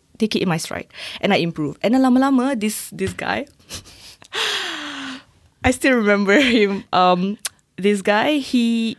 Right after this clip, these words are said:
he started tweeting positive stuff tau. Dia macam, "Oh, baju, uh, ceria hari ni, baju ni." Ah. A-, and then he will say, um, "Oh, hari ni bagus." And then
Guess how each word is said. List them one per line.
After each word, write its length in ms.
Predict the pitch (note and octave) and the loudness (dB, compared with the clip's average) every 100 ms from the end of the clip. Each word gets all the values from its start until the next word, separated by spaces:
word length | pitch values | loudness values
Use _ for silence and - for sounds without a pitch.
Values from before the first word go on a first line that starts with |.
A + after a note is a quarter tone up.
| - | -6
he 160 | A#3+ | -4
started 320 | B3 C4 F4 | -2 -2 -4
tweeting 300 | - A#3+ A#3+ | -6 -4 -4
positive 480 | G#3+ F#3+ F3+ F#3 F#3+ | -2 -2 -2 -6 -8
stuff 280 | - - D3 | -6 -6 -4
tau. 160 | - - | -6 -6
Dia 120 | G3 | -4
macam, 240 | G#3+ A#3 A3 - - - _ _ _ | -4 -4 -6 -12 -20 -20 _ _ _
"Oh, 160 | C#4 C#4 | 2 4
baju, 320 | A3 G#3+ B3+ A#3+ | 4 2 -2 -2
uh, 180 | G#3 G#3 G#3+ | -2 -2 -2
ceria 360 | - C#4 E4 A3+ | 0 2 2 2
hari 200 | G3 F#3+ | 0 0
ni, 320 | E3+ D3 E3 - | -2 -6 -10 -4
baju 280 | F3+ F3+ F3+ | 0 2 0
ni." 240 | E3+ D3 F3 | -2 -6 -2
Ah. 360 | F#3+ D#3+ D3 F3 - - - - _ _ | 2 2 0 -10 -18 -18 -18 -18 _ _
A-, 160 | - - - | -8 -4 -2
and 140 | G#3 | 2
then 360 | G3+ G3 F#3+ G3+ | 2 4 2 0
he 160 | F#3+ G3 | -2 -2
will 160 | F3+ | -2
say, 440 | F3 F3+ F3 E3 G#3 _ _ _ _ _ _ _ - | -2 -2 -2 -2 -8 _ _ _ _ _ _ _ -2
um, 440 | E3 D#3+ D#3 E3 | 2 2 0 -2
"Oh, 80 | C4 | -2
hari 320 | G3+ G3+ A3 | 0 0 0
ni 120 | B3+ C4 - | 2 0 -2
bagus." 480 | - G#3+ B3+ A#3 - | -2 0 2 2 0
And 120 | - | -4
then 20 | G#3 | -6